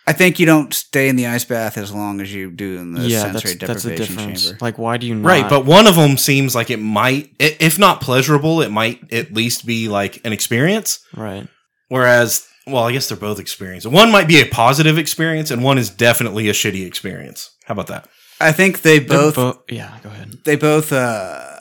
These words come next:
Speaker 1: they contain, like, the same amount of shittiness. It's just like, do you want a lot of shittiness at once for not a long time, or do you want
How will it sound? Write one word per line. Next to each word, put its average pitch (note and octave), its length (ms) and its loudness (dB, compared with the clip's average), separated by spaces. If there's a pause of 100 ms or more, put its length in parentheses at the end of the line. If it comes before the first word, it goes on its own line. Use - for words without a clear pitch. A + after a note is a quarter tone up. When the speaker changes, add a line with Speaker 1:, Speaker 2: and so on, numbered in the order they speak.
(840)
Speaker 1:
they D#3+ 140 2
contain, D3+ 400 4
like, C#3 200 2
the B2+ 60 -6
same C3+ 300 -2
amount B2+ 300 -2
of G#2+ 80 -8
shittiness. C3+ 600 -6
It's G#2+ 100 -10
just A2 220 -8
like, G#2+ 360 -10 (400)
do B2+ 60 -6
you B2 60 -2
want B2 160 0
a A#2 40 -4
lot A#2 160 -4
of A2 60 -6
shittiness B2 460 -4
at G#2+ 120 -10
once B2+ 320 -6
for - 120 -16
not A2 140 -6
a A2+ 60 -8
long A2+ 240 -8
time, B2+ 440 -8
or - 100 -14
do G#2+ 40 -8
you G#2 80 -8
want G#2+ 300 -10